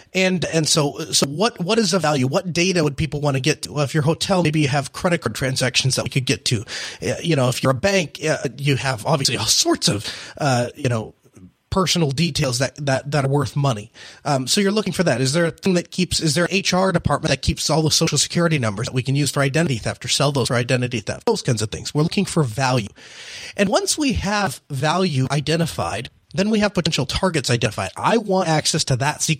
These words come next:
L server. I want access to that file server. That, that so-and-so's computer is,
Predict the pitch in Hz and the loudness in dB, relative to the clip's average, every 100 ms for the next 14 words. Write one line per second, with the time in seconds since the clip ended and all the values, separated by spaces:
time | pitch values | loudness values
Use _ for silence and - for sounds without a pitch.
0 | 135 135 127 110 90 87 - - 156 226 | -2 -2 0 -2 -6 -16 -14 -2 0 2
1 | 240 226 220 143 147 175 156 131 139 156 | 2 2 0 0 0 0 0 0 0 -2
2 | - 147 143 123 131 107 104 104 151 247 | -4 0 0 0 0 0 -4 -2 0 0
3 | - - - - 143 220 - - - 156 | -6 -14 -14 -6 0 0 -2 -10 -14 -14
4 | - - 254 294 277 - 247 196 - 202 | -4 -2 0 0 0 0 0 -2 0 0
5 | 180 135 156 151 139 | 0 0 0 2 0